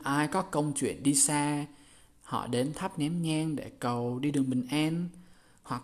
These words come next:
cũng có thể là vì cần thần thánh bảo vệ ngôi làng mà người dân lập miếu thờ nơi đây. Hoặc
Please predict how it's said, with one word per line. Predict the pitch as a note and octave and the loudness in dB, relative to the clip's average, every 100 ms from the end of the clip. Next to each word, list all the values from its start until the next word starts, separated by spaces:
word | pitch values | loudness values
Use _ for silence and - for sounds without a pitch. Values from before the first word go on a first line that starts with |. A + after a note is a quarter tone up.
| - | -2
cũng | C3+ D#3+ | -2 0
có | A3+ | -4
thể | A3+ - E2+ - E3+ E3+ | -4 -6 -6 -8 -8 -6
là | C3+ A#2 | -4 -4
vì | A2+ A#2 A2+ A2+ A2+ A2+ A#2 - - - - - | -4 -4 -2 -2 -2 -4 -8 -12 -20 -20 -14 -2
cần | A2+ A2+ A2+ A2 A2 | 0 2 0 0 -2
thần | A#2+ A2+ A2 | 0 0 0
thánh | B2 B2 G3 A3 | 0 0 0 0
bảo | D#3+ G2+ | 0 0
vệ | A2+ A#2 | 0 0
ngôi | B2+ C3+ | 2 2
làng | A#2 G#2+ A2+ - - - - | 2 -2 -6 -10 -20 -20 -6
mà | A#2 G#2+ | -4 -2
người | A2+ A2 | -4 -4
dân | A#2 B2+ B2 | 0 0 0
lập | G#2 B2 | 0 0
miếu | D#3 | 0
thờ | C#3 A#2 | -2 -2
nơi | C3 | 0
đây. | C#3 C#3 D3 D#3 D3 - _ _ - - _ _ - - - - | 2 2 2 0 -4 -14 _ _ -20 -20 _ _ -20 -20 -20 -12
Hoặc | A2 B2 | -2 -2